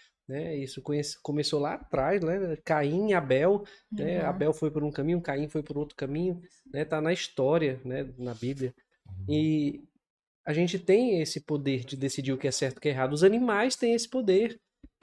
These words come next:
Speaker 1: O próprio instinto de sobrevivência dos animais, eles tomam decisões o dia inteiro, né? Todos os dias. Mas existe um outro aspecto, uma outra caixinha, né? A primeira caixinha é a, é do,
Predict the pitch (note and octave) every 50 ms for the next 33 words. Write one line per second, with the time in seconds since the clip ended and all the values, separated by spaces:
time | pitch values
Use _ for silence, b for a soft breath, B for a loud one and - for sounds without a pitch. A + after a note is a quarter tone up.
0 | - - D#3+ D#3 D#3 - D#3+ F3 F3 G3 F3+ - - - - F3+ G#3 A3+ - G#3
1 | F3 F3 - - E3+ D#3+ D#3+ D3+ D3+ C#3+ C#3+ D3 E3 F3+ E3+ - D#3 D3 C#3+ D3
2 | D3 C#3+ C3 B2+ B2+ C#3 E3 F3+ F3 E3 - - - _ _ _ _ _ _ -
3 | C#3 C#3+ D3+ D3 - E3 D#3+ E3+ F3 E3+ E3+ E3+ E3+ F3+ D#3 D3+ D#3 D#3+ F#3 G#3
4 | G3+ - F#3 E3+ D3+ C#3+ D3 D#3 F#3 A3 A3 G#3+ F3 E3 F3 F#3 E3 C#3 - -
5 | _ _ - - - _ _ - - C3 D3 E3 D#3+ - - - C#3 C#3+ E3 F#3+
6 | E3+ D#3+ D3 D3 C#3+ C3+ B2 - C3 C3 B2 A#2 A2+ - - - - _ _ b
7 | b b b b b b b b - D3 E3 F3+ F#3 G3 F3+ G3 G3+ G3 - -
8 | G#3+ G#3 G3 F3 F3+ A3 A#3+ A#3 A#3 F#3 - - D3+ C3+ B2+ - - C#3 C#3 D3
9 | C#3+ D#3 F3+ F#3+ F#3+ - - F3+ E3+ - - D3+ C3+ B2+ A#2 - _ _ - C3
10 | C3+ C#3+ C#3 - C#3 C3+ C#3+ C#3+ C#3 C#3+ D3 B2+ - - D#3+ D#3+ F3 F3+ E3+ D#3+
11 | D#3 D3+ C#3 D3 - C#3 C#3 C3+ D3 D3 C#3+